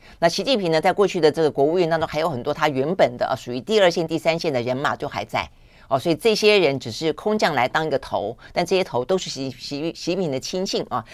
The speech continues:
所以你就可以理解这个政治的游戏未来会怎么样运转的。哦，所以那就是，呃，目前看起来呢，他们这个新的政治局的委员以及呢政治局的常委啊，这样的一个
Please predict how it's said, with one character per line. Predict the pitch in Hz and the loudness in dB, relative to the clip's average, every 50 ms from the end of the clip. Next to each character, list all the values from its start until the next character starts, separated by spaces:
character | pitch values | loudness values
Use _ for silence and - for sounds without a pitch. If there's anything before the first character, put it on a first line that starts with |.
| - - - | -20 -14 -8
所 | - | -6
以 | |
你 | 143 127 | -6 -4
就 | 147 | -2
可 | - | -2
以 | 170 139 | -2 -2
理 | 143 143 | -2 -2
解 | 151 151 127 | -2 -2 -2
这 | - 151 | 0 0
个 | 139 139 | 0 0
政 | 135 - 247 233 190 | 0 2 2 2 2
治 | 165 160 | 0 -2
的 | 156 143 | -4 -4
游 | 117 117 123 127 | -2 -2 -2 -2
戏 | - - - 151 - - - - - | -2 -2 -2 -2 -4 -6 -12 -6 2
未 | 170 160 | 4 6
来 | 139 143 | 6 6
会 | 160 147 | 4 0
怎 | - 107 | -2 -2
么 | 113 | -4
样 | 131 127 135 | -4 -4 -2
运 | 156 143 117 117 | -4 -4 -6 -6
转 | 113 131 - - - | -6 -6 -6 -6 -6
的。 | 117 - - - - - - - - - | -8 -8 -8 -10 -12 -20 -20 -18 -12 -10
哦， | 123 | -4
所 | - 151 | -2 -2
以 | 131 127 | -2 -2
那 | 120 123 151 | -2 -4 -4
就 | 135 160 143 | -2 -4 -4
是， | - 156 147 135 127 127 - | -2 -2 -2 0 0 0 0
呃， | 127 127 123 | 0 -2 -2
目 | 185 196 | -2 -4
前 | - - 127 | -4 -6 -6
看 | 147 175 147 127 | -4 -4 -6 -6
起 | - 127 | -4 -6
来 | 117 120 | -6 -6
呢， | 123 127 | -6 -6
他 | 147 | -6
们 | 143 131 | -6 -6
这 | - 143 | -6 -4
个 | 131 131 127 123 | -2 -2 -2 -2
新 | 123 - - 208 214 208 | -4 -4 -2 -2 0 2
的 | 185 156 143 | 4 2 2
政 | - - 226 196 170 165 | 2 0 0 0 0 -2
治 | - - 180 175 165 156 147 135 120 110 | -2 -4 -2 -2 0 0 0 0 -2 -4
局 | - - - - 127 135 156 175 | -6 -6 -6 -4 -2 0 2 2
的 | 226 208 170 | 2 2 2
委 | 139 135 120 117 | 0 0 -2 -2
员 | 117 123 139 127 123 127 131 - | -2 -4 -2 -2 -2 -2 -4 -4
以 | 147 135 | -6 -8
及 | - - 143 | -6 -6 -8
呢 | 143 147 | -8 -8
政 | - - 202 202 175 170 | -6 -2 -2 0 0 -2
治 | 160 139 | -4 -6
局 | - 127 | -6 -4
的 | 131 135 - | -4 -4 -4
常 | - - - - 90 95 113 131 151 185 202 | -8 -12 -12 -10 -10 -8 -8 -6 -4 -2 0
委 | 196 135 113 - | 0 0 0 -2
啊， | 95 110 131 | -4 -6 -6
这 | - 165 | -4 -4
样 | 143 135 | -4 -4
的 | 131 | -2
一 | |
个 | 120 123 | -4 -4